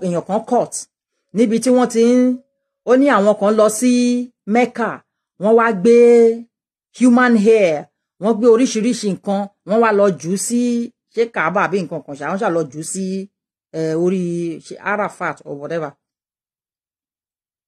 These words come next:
Wọ́n lọ jù ú síbẹ̀. Ká ní pé wọn ò mú ẹni tó ṣe nǹkan yẹn ni, torí wọ́n ní ọmọ Sudan ni, this guy would have said pé Yorùbá ló lọ ṣe.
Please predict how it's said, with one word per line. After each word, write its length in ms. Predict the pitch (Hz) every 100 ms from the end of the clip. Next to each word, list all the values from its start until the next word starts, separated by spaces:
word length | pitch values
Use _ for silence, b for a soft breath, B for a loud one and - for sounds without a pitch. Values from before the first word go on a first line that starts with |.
| _ _ _
Wọ́n 100 | 196
lọ 80 | 208 180
jù 140 | 160
ú 20 |
síbẹ̀. 340 | 165 214 190 147 _ _ _ _ _ _ _ _ _ _ _ _ _ _ _ _ _ _ _ _ _ b b
Ká 120 | 262
ní 100 | 349 370
pé 120 | 349
wọn 240 | 320 294
ò 100 | 226
mú 220 | 190 226 233 294 349 _ _ _ _ _ -
ẹni 180 | 254 269
tó 100 | 294
ṣe 160 | 277 247
nǹkan 260 | - 226 208
yẹn 160 | 202
ni, 100 | 208 208 - _ _ _
torí 120 | 220 262
wọ́n 140 | 262
ní 60 | 254
ọmọ 160 | 214 214
Sudan 340 | 208 165 226 175
ni, 200 | 156 165 _ _ -
this 200 | 262 269
guy 200 | 190 240
would 240 | 226 190 147
have 220 | 160 156
said 320 | - 160 160 - _
pé 120 | 208
Yorùbá 340 | 220 202 135 151
ló 100 | 165
lọ 140 | 156 147
ṣe. 180 | -